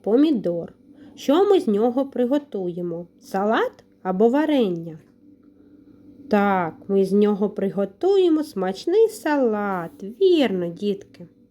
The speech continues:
Ви добре впорались з завданням, дітки, та зрозуміли, з яких продуктів ми будемо готувати салат,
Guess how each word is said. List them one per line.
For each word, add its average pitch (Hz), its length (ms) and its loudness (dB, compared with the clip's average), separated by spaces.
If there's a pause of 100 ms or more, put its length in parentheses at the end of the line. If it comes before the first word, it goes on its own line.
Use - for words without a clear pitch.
(720)
Ви 240 80 2
добре 320 400 2
впорались 208 600 -2
з 185 40 -10
завданням, 190 680 0
дітки, 170 460 -12 (420)
та 277 180 4
зрозуміли, 208 640 0
з 175 80 -18
яких 196 420 -6
продуктів 180 560 -10
ми 180 140 -4
будемо 175 440 -4
готувати 180 760 -4
салат, 180 760 -4